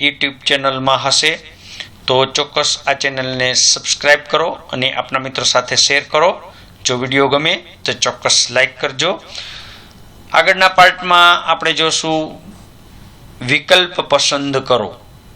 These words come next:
તો આ છે એમ સી ક્યુ અને એમ સી ક્યુ કેવી રીતે લખવા એ આપણે already ચાઇલ્ડ હેલ્થમાં જોઈ લીધું છે.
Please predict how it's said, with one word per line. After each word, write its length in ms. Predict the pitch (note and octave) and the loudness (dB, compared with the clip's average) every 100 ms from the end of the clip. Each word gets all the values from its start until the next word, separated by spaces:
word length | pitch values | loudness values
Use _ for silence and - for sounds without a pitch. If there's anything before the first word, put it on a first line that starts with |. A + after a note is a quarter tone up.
| - - - - - | -20 -20 -20 -20 -6
તો 380 | - B2+ B2+ C3 - | 0 2 4 0 0
આ 180 | C3+ C#3 | 4 4
છે 500 | C#3+ - C#3+ C#3 - D3 | 4 0 0 -2 -6 -4
એમ 160 | D3 | -2
સી 220 | D#3 - | 0 0
ક્યુ 400 | D3+ - E3+ F#3 - | 0 -4 -2 -4 -6
અને 140 | D3 C#3 | -4 -4
એમ 220 | C3+ C#3+ | -4 -2
સી 200 | C#3+ C#3+ | 0 -2
ક્યુ 260 | B2+ C#3 C3+ | -4 -4 -4
કેવી 400 | C3+ - D3+ D#3+ | -2 0 2 0
રીતે 260 | D#3+ D#3+ | -2 -2
લખવા 400 | D#3 D3+ - D#3 | 0 0 2 2
એ 160 | D#3 C#3 | 4 2
આપણે 260 | B2+ C3 | 2 2
already 520 | C3 C3+ C3+ B2+ C3 B2+ | -4 -2 -2 0 -2 -2
ચાઇલ્ડ 380 | B2+ B2+ B2+ | 2 2 2
હેલ્થમાં 760 | B2+ B2 - A#2+ A#2+ A#2 - A#2 | -2 -4 -6 -2 0 -2 -4 -8
જોઈ 220 | C3+ C3+ | -4 -2
લીધું 280 | C#3 C3 D3 | -4 -6 -2
છે. 240 | D3 F3 | 0 0